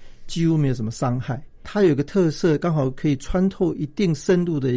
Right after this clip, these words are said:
人体组织，所以利用近红外光的这个特色，我们再利用一些干涉的原理，可以把这个平面的影像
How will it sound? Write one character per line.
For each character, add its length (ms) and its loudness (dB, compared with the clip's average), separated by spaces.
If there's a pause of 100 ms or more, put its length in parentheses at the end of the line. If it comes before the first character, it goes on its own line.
(160)
人 160 0
体 160 0
组 180 -6
织， 260 -2 (320)
所 160 0
以 160 4 (220)
利 100 0
用 200 4
近 260 2
红 340 -2
外 160 2
光 240 0
的 80 2
这 140 0
个 100 -2
特 300 0
色， 340 -2 (540)
我 140 0
们 100 2
再 160 2
利 140 2
用 200 4
一 60 0
些 160 -2
干 300 2
涉 240 2
的 80 2
原 280 2
理， 200 -2 (240)
可 260 0
以 180 4
把 240 -6
这 200 -4
个 240 -4
平 280 -2
面 160 2
的 80 2
影 240 -2
像 380 -2